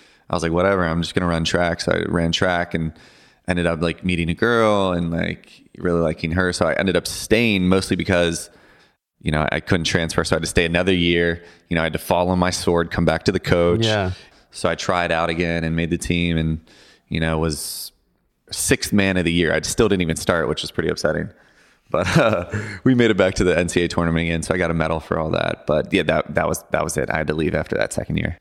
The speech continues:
Speaker 2: And so why did you go, why did you switch schools, go to Penn State?
Speaker 1: So I'd suggest everyone try this. Like, if, if you're stuck on making a decision as to what to do, it's, like, a really d-, important decision. And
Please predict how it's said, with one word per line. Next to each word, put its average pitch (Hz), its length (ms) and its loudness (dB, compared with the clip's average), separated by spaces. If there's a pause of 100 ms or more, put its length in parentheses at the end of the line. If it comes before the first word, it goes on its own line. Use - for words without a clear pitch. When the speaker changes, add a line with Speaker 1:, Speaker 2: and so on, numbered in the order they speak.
(140)
Speaker 2:
And 95 140 -2
so 101 220 2
why 101 340 0
did 95 120 -2
you 98 100 0
go, 90 140 0
why 98 260 0
did 98 100 -2
you 92 140 -2 (400)
switch - 220 -2
schools, 107 320 -4
go 92 100 -4
to - 80 -6
Penn 92 140 -2
State? 110 240 -6 (680)
Speaker 1:
So 101 260 0
I'd 123 200 -2
suggest 165 380 0
everyone 107 320 2
try 90 340 2
this. 85 240 0
Like, 85 140 0
if, 87 140 0
if - 200 -2
you're 113 100 2
stuck - 320 0
on 95 140 2
making 87 260 2
a 90 60 2
decision 98 720 0 (440)
as 185 160 0
to 95 100 2
what 85 180 2
to - 80 -2
do, 90 100 4
it's, 85 100 -2
like, 87 120 2
a 82 40 2
really 92 220 2
d-, 82 140 -4 (160)
important 85 340 0
decision. 80 540 0 (400)
And 85 420 2